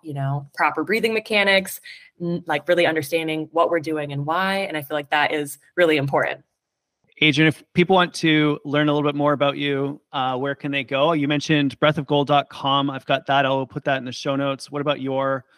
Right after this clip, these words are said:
Speaker 2: webpage? Um, if people wanna follow you and figure out what you're up to and maybe connect to learn a little bit more.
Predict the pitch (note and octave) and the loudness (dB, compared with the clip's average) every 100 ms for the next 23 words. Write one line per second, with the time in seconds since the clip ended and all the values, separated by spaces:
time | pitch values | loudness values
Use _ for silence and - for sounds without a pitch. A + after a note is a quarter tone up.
0 | _ _ _ _ D3 C#3 - D3 C#3 B2 | _ _ _ _ -4 -2 -2 -4 -4 -8
1 | - - C3 B2+ A#2 - C#3 C3 B2 - | -16 -8 -6 -4 -6 -8 -4 -4 -4 -10
2 | _ _ _ _ _ - G3 G3+ G3+ G3 | _ _ _ _ _ 0 2 2 0 -2
3 | D#3 C#3 _ _ - D#3+ D#3+ D#3 D#3 D3+ | -2 -4 _ _ -8 -2 0 0 -2 -4
4 | D#3 - D#3+ D3+ C3+ C3 - C#3+ C#3+ C#3+ | -4 -4 -4 -2 -4 -6 -6 -6 -4 -2
5 | C#3+ - C#3 C3 C3 C3+ C3 B2+ C3 C3 | -4 -2 -4 -2 -2 -2 -4 -6 -6 -8
6 | A2+ | -8